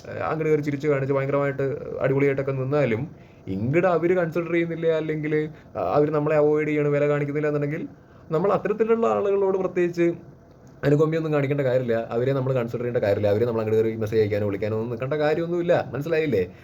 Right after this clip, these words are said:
അത് വേറെ കാര്യമാണ്. പക്ഷെ ചില ആൾക്കാരുടെ ഒരു ബേസിക് ക്യാരക്ടർ എന്ന് പറയുന്നത്, ഒരു ബേസിക് ക്യാരക്ടർ എന്താണെന്ന് വെച്ച് കഴിഞ്ഞാൽ, ചെറുപ്പം തൊട്ടേ ഉള്ള ഒരു ക്യാരക്ടർ എന്താണെന്ന് വെച്ച് കഴിഞ്ഞാൽ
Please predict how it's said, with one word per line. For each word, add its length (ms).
അത് 180
വേറെ 400
കാര്യമാണ്. 520
പക്ഷെ 180
ചില 320
ആൾക്കാരുടെ 640
ഒരു 280
ബേസിക് 420
ക്യാരക്ടർ 420
എന്ന് 120
പറയുന്നത്, 360
ഒരു 80
ബേസിക് 380
ക്യാരക്ടർ 460
എന്താണെന്ന് 260
വെച്ച് 120
കഴിഞ്ഞാൽ, 160
ചെറുപ്പം 280
തൊട്ടേ 160
ഉള്ള 120
ഒരു 60
ക്യാരക്ടർ 340
എന്താണെന്ന് 220
വെച്ച് 120
കഴിഞ്ഞാൽ 340